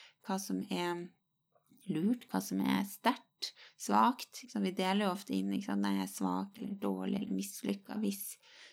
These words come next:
sånn og sånn. Men prøv å utforske og prøv å endre litt på dem,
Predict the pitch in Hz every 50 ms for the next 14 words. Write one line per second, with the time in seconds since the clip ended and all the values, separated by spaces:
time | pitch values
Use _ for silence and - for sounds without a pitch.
0 | - _ - - 196 185 190 185 185 - 208 214 247 302 - - - - - -
1 | - _ - 202 202 202 214 208 196 196 190 - 190 185 180 190 202 - _ _
2 | - 196 185 180 - - 185 190 - - _ - - _ - 185 180 190 190 -
3 | - - _ - - 185 185 190 - 190 180 180 185 196 202 196 185 202 196 196
4 | - _ - - - _ _ _ - - 196 190 185 196 240 277